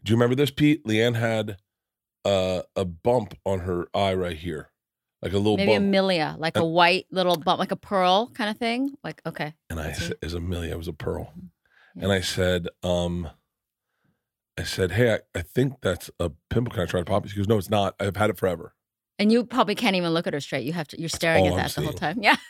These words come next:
Speaker 2: Yes.
Speaker 1: That's all I'm seeing. And I go, "Can I just, can, can I just, give me a shot at it?" She goes, "Yeah, but don't hurt me." I'm like, "I promise I won't. I got two Q-tips."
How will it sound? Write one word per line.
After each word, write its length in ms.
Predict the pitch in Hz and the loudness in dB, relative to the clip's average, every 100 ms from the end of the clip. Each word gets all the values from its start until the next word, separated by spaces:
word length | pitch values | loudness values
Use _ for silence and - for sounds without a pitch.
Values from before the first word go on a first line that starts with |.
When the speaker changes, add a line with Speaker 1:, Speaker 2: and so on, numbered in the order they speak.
| - - 1077 - | -20 -20 -20 0
Speaker 2:
Yes. 120 | 480 - - | 0 0 -8
Speaker 1:
That's 120 | - - | -4 0
all 120 | 95 | 0
I'm 80 | 90 | 0
seeing. 240 | - 78 | -4 -6
And 80 | 85 | -4
I 60 | 95 | -2
go, 120 | 90 | -2
"Can 180 | - 92 | -2 -2
I 60 | |
just, 320 | 95 90 - - | -2 -4 -8 -8
can, 180 | 101 69 | -8 -4
can 140 | 92 | -2
I 60 | 92 | -2
just, 160 | 87 - | -6 -8
give 100 | 101 | -4
me 180 | 98 92 - | -2 -2 -6
a 80 | |
shot 420 | 78 - 80 82 87 | -6 -4 -2 -4 -2
at 160 | 92 | -2
it?" 160 | 101 107 _ _ _ _ _ _ _ | -2 -6 _ _ _ _ _ _ _
She 160 | - | -2
goes, 100 | 110 | 2
"Yeah, 80 | 127 | 4
but 140 | 110 95 | 2 0
don't 300 | 113 113 - | 2 2 2
hurt 240 | 117 110 | 0 0
me." 120 | 90 | -4
I'm 120 | 82 90 | -10 -8
like, 160 | 92 | -4
"I 60 | - | -4
promise 340 | - 104 92 | -2 -2 -2
I 60 | 101 | -2
won't. 180 | 95 90 | -2 -4
I 60 | |
got 120 | 87 - | -8 -4
two 140 | 107 | -6
Q-tips." 640 | - 139 - 92 - - | -4 -8 -8 -12 -10 -14